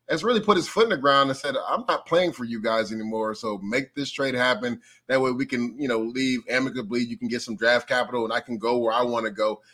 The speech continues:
and get paid." And we've seen that, you know, over, over the years. You know, unfortunately, it happened to the, I say unfortunately, but maybe fortunately,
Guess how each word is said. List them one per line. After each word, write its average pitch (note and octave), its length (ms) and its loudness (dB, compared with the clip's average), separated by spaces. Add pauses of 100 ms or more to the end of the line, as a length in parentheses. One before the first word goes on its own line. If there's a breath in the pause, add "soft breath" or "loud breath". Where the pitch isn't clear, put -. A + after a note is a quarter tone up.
(220 soft breath)
and C3 160 -4
get B2+ 200 -4
paid." C#3+ 360 4
And G#2+ 160 -6
we've C3 100 -8
seen F3 460 -2
that, A#2+ 300 -2
you A#2+ 100 -6
know, A2 320 -2
over, B2 340 -6
over B2+ 160 -6
the A2+ 100 -2
years. B2 340 -2 (340 soft breath)
You C3+ 40 -4
know, B2+ 120 2
unfortunately, C3+ 480 2
it A#2 80 0
happened B2+ 300 2
to B2+ 80 -4
the, A2+ 120 -4 (180)
I B2 100 -2
say C#3+ 180 2
unfortunately, A#2+ 480 -2
but G#2 120 -4
maybe A#2+ 240 0
fortunately, A2 680 -2